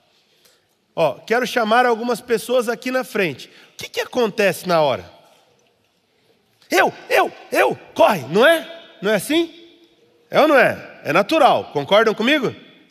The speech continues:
Agora, beleza, essas pessoas vieram, sentaram e correram e sobrou um lugar. Nesse um lugar, ele olha lá pro fundo e fala bem assim:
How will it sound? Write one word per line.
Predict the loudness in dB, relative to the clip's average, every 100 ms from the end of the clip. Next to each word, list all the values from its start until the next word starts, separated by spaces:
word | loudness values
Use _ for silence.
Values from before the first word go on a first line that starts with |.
| _ _ _ _ _ _ _ _ -4
Agora, | 2 2 4
beleza, | 2 2 0
essas | -4 -8
pessoas | -6 -4 -4 -4
vieram, | 0 0 0 -2
sentaram | -2 -2 0 -2
e |
correram | -2 0 4 2 2 -10 -12
e | -8
sobrou | -2 -2 2 0 0
um | 0
lugar. | 0 2 2 2 -2 -18 -20 _ _ _ _ _ _ _ _ _ _ _ _ _ _ _ _ _ -2
Nesse | -2 -2 -10
um | -6 -4
lugar, | -4 -2 -2 0
ele | -2 0
olha | 0 0
lá | 0
pro | -2 -6
fundo | -12 -8 -8 -8
e |
fala | -8 -8 -8
bem | -12
assim: | -12 -12 -12